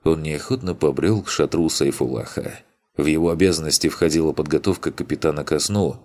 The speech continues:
но интуиция подсказывала, что этой ночью мальчишку лучше было не трогать. Внезапный порыв горячего ветра заставил его остановиться.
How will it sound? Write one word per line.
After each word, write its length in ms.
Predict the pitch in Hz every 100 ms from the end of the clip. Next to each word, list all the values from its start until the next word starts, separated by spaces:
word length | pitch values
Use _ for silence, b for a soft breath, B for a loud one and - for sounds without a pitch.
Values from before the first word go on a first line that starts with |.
| _
но 240 | 73 71
интуиция 500 | 67 85 127 - 135
подсказывала, 760 | 120 120 - 120 107 101 101 98
что 360 | - - 78 -
этой 360 | 87 107 123
ночью 480 | 117 117 107 - 87
мальчишку 680 | 85 71 67 - 85 - 82
лучше 460 | 69 71 76 - 69
было 240 | 69 69
не 140 | 67
трогать. 640 | 67 69 71 69 67 - - _ _ _ -
Внезапный 640 | 76 76 78 98 87 92
порыв 340 | 82 85 92 71
горячего 440 | 80 82 - 78
ветра 380 | 71 92 80 69
заставил 520 | 67 76 - 76 73
его 340 | 69 69 71
остановиться. 880 | 69 - 78 82 78 71 - - -